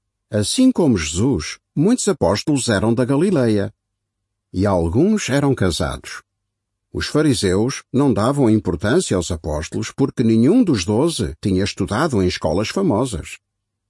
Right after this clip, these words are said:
Mas os apóstolos tinham sido treinados por Jesus para o trabalho de pregação. Os apóstolos não eram perfeitos. Nem sempre faziam o que era certo. Às vezes, falavam sem pensar,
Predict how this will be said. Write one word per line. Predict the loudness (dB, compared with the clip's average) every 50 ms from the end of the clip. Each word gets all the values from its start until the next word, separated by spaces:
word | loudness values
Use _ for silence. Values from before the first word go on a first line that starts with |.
| _ _ _ _
Mas | -8 -6 -4 -4 -4 -4 -2 0
os | 0 0 0 0
apóstolos | -2 -4 -4 -6 -6 -4 -2 -2 -4 -4 -4 -6 -6 -4 -2
tinham | 0 0 0 0 -2 -4
sido | -6 -2 0 -2 -2 -2 -2
treinados | -4 -2 0 0 0 0 0 0 -2 -2 -2 -4 -6 -6
por | _ -4 -2 -2 -2 -2
Jesus | -4 -2 -2 -2 -2 -2 -2 -2 0 0 0 -2 -2 -6 -10 -14 _ _ _ -4
para | -2 0 0
o | 0
trabalho | -2 -2 -4 -4 -4 -2 -2 0 0 -2
de | -4 -4
pregação. | -4 -4 -4 -4 -4 -6 -4 -2 -2 -2 -2 -4 -6 -14 _ _ _ _ _ _ _ _ _ _ _ _ _ _ _ _ _ -4
Os | -4 -2 0 0
apóstolos | -2 -2 0 0 0 0 0 -2 -4 -6 -6 -6 -8 -10 -14 _ -4
não | -2 0 2 2 2 2
eram | 0 0 0
perfeitos. | -2 -2 -4 -6 -4 -6 -6 -6 -8 -12 -14 -20 -20 _ _ _ _ _ _ _ _ _ _ _ _ _ _ _ 0
Nem | 0 0 0
sempre | 0 0 -2 -2 -2
faziam | -4 -4 -2 0 2 2 2 2 2
o | 0
que | -2 -4
era | -4 -4 -4
certo. | -4 -2 -2 -2 -2 -4 -8 -18 -20 _ _ _ _ _ _ _ _ _ _ _ _ _ _
Às | -2 -2 -2 -2 -2
vezes, | -2 -2 0 0 0 -2 -4 -6 -8 -8 -10 -14 _ _
falavam | -2 -2 0 2 0 0 0 0 -2
sem | 0 0 0 0
pensar, | 0 0 0 -2 -2 -2 -2 -2 -2 -4 -4 -8 -10